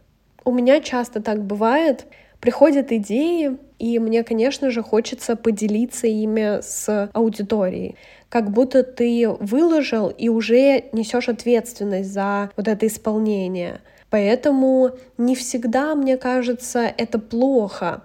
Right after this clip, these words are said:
Если вас это мотивирует, то, возможно, стоит выкладывать, рассказывать, делиться. А если это бремя,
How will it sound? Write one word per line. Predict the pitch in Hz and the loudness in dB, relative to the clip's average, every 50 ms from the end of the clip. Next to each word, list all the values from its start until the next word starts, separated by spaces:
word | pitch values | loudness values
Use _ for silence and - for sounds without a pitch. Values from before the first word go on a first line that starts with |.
| _ | _
Если | - 240 240 - 269 | 2 2 2 4 2
вас | 254 247 254 262 - | 2 2 2 2 0
это | 262 254 247 | 0 0 2
мотивирует, | 240 240 233 - - 226 220 220 262 339 381 330 302 247 208 190 196 - - _ | 0 0 0 -2 -2 -4 -2 0 2 2 2 4 2 0 0 0 -6 -10 -10 _
то, | - 240 233 240 240 233 | 4 6 6 8 6 6
возможно, | 220 220 226 220 - 208 214 254 285 294 285 285 269 240 226 | 4 2 0 0 2 2 4 4 4 4 4 2 2 2 0
стоит | 220 - - - - 220 208 208 196 196 208 202 - - _ _ - | -2 -6 -6 -2 -2 0 0 2 0 0 -2 -4 -6 -18 _ _ -12
выкладывать, | 208 208 202 - - 214 196 214 220 233 226 226 214 214 208 - | -10 -10 -8 -6 -2 -2 0 0 0 2 0 0 0 0 -2 -4
рассказывать, | 214 185 175 - - - 196 214 220 220 220 214 208 208 214 196 | -6 -8 -8 -8 -6 -2 0 2 2 2 0 -2 -2 -2 -2 -4
делиться. | 190 196 - 143 151 196 220 220 220 - - 220 202 208 - - - - - - - - | -4 -8 -8 -6 -4 -2 -2 -4 -4 -6 -6 -6 -6 -6 -8 -16 -20 -20 -20 -20 -12 -6
А | - 220 | -4 -2
если | 202 214 226 247 247 247 - - 240 247 240 | 2 4 4 4 2 0 -4 0 2 4 4
это | 226 - - 208 233 226 220 - - 214 208 | 2 2 0 -2 -2 -2 -4 -2 -2 -2 -2
бремя, | 196 185 214 208 220 240 277 320 339 349 330 277 214 190 175 - - | -2 -2 0 0 2 2 2 0 0 0 0 0 -2 -4 -6 -8 -10